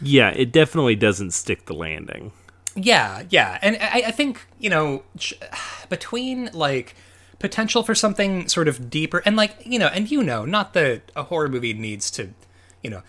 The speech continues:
Speaker 2: have a message or, or leave me with, you know, anything on a, you know, moral level or whatever. Uh,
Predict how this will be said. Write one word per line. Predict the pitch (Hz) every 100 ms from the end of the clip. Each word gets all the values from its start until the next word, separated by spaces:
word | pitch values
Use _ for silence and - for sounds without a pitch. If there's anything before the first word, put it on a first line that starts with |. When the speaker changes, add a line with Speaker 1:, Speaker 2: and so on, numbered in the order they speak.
| - -
Speaker 2:
have | 233 240
a |
message | 240 269 208 - 117 101 107
or, | 123 131 123
or | 131 127 131
leave | 131 143 151
me | 135 120
with, | 110 107 -
you | 147
know, | 110
anything | 113 110 - 117
on | 104
a, | 98 92 -
you | 131
know, | 85 87 -
moral | 143 131 127 131 123
level | 113 107 104
or | 101
whatever. | 98 90 92 95 - - - - -
Uh, | 110 92 92